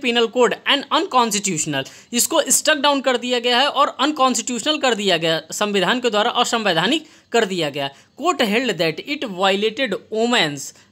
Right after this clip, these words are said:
right to dignity and hence it infringe Article twenty-one। ये महिलाओं के अधिकार को क्या करता रहता, ये आर्टिकल जो, ये सेक्शन जो था वो महिलाओं के अधिकार का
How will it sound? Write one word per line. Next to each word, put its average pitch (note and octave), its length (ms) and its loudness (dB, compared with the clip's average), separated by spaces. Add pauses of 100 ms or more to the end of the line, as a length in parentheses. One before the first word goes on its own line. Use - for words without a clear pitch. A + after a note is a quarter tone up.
(120)
right C#4 320 0
to B3 160 -4
dignity A3+ 380 -2 (180)
and A3+ 160 0 (100)
hence G#3+ 300 -2
it C4+ 300 -4
infringe A#3+ 360 0 (140)
Article G3 340 0 (160)
twenty-one। A3 380 2
ये A#3+ 160 2
महिलाओं A#3+ 500 2 (140)
के A#3+ 80 6 (180)
अधिकार G#3+ 360 0
को A#3+ 100 -6
क्या C4+ 160 2
करता F#3+ 280 -2
रहता, C#3+ 320 -6 (320)
ये A3 180 -2 (120)
आर्टिकल A#3 320 -2
जो, G#3+ 140 -6
ये G3 220 -2
सेक्शन B3 340 -2
जो A#3 100 -4 (100)
था A#3+ 160 2
वो A3 200 -6
महिलाओं G#3 300 0
के B3 100 -4
अधिकार A3+ 320 -2
का D4 160 -2